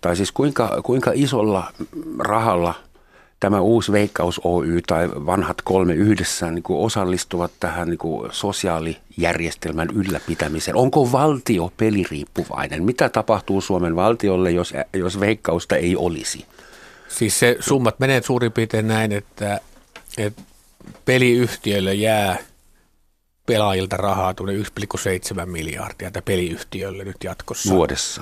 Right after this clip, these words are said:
Speaker 2: Vuodessa.
Speaker 1: Mm.
Speaker 2: Jos aikuiset saa pelata neljä miljoonaa taitaa suurin piirtein aikuisia olla, niin runsaat neljäsataa euroa vuodessa sit niinku per aikuinen,
Speaker 1: Mm.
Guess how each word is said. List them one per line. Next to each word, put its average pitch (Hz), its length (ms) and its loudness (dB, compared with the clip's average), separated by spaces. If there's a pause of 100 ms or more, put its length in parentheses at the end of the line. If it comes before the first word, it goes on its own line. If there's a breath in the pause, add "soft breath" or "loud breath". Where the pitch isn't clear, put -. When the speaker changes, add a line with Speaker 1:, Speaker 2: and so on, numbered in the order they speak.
Speaker 2:
Vuodessa. 95 560 -2
Speaker 1:
Mm. 98 60 0
Speaker 2:
Jos 98 280 -2
aikuiset 113 460 0
saa 110 200 2
pelata 107 440 2 (520 loud breath)
neljä 110 240 4
miljoonaa 101 420 2
taitaa 101 360 0
suurin 101 340 -4
piirtein 101 280 -2
aikuisia 98 480 -4
olla, 95 200 -6
niin 95 140 -8
runsaat 95 320 -8
neljäsataa 104 540 0
euroa 98 380 -4 (1400 soft breath)
vuodessa 98 440 -8
sit 98 180 -10
niinku 92 160 -10
per 95 200 0
aikuinen, 101 600 -2
Speaker 1:
Mm. 85 60 -2